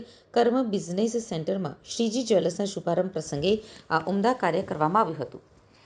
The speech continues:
દીકરીઓના પૂજનથી સમાજમાં બેટી બચાવો અને બેટી પઢાવોનો સંદેશ પણ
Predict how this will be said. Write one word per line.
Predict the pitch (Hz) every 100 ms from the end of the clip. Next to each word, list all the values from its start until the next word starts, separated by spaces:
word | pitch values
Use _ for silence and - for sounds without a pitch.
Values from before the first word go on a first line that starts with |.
| _ -
દીકરીઓના | 262 302 302 285
પૂજનથી | 285 214 196 233 226 175
સમાજમાં | - 208 233 233 247 185
બેટી | 185 - 247
બચાવો | 190 - 165 170
અને | 220 - 160
બેટી | 147 208 208
પઢાવોનો | 285 196 180 175 190
સંદેશ | 202 175 165 226 - -
પણ | 175